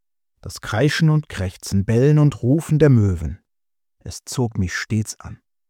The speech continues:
Ich verbinde mit diesen Vögeln Sehnsuchtsorte. Bis heute weiß ich nicht, warum in Berlin, weit vom Meer entfernt, Möwen heimisch sind.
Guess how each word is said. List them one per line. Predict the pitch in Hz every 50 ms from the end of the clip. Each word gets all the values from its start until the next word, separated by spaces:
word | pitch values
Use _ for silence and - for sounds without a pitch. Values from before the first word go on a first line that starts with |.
| _ _ _ _ _ _ _ _ _ _ _ _ _ -
Ich | 123 113 -
verbinde | 143 120 139 185 208 208 202 175
mit | 139 123 110
diesen | 127 123 127 127 151 143
Vögeln | - - 104 104 104 98 113 117 123 123 123 - -
Sehnsuchtsorte. | - 98 98 117 104 101 98 - 95 85 - - - - - - 95 90 - - - - _ _ _ _ _ _ _ _ _ _ _ _ _ _ _ _ _ _ _ _
Bis | 107 - -
heute | 131 175 180 202 151 117
weiß | 110 120 156 143 -
ich | - 113 -
nicht, | 151 160 156 - - -
warum | 120 117 107 113 139 185
in | - 127 120
Berlin, | 123 117 110 110 165 185 165 131 113 101 110
weit | 127 160 190 151 -
vom | - - 139 117 113
Meer | 120 127 135 135 -
entfernt, | 113 110 208 - - - 110 110 117 131 135 123 - - _ _
Möwen | _ 117 110 107 104 104 123 123 98
heimisch | 127 143 151 135 113 92 -
sind. | - - 87 76 69 -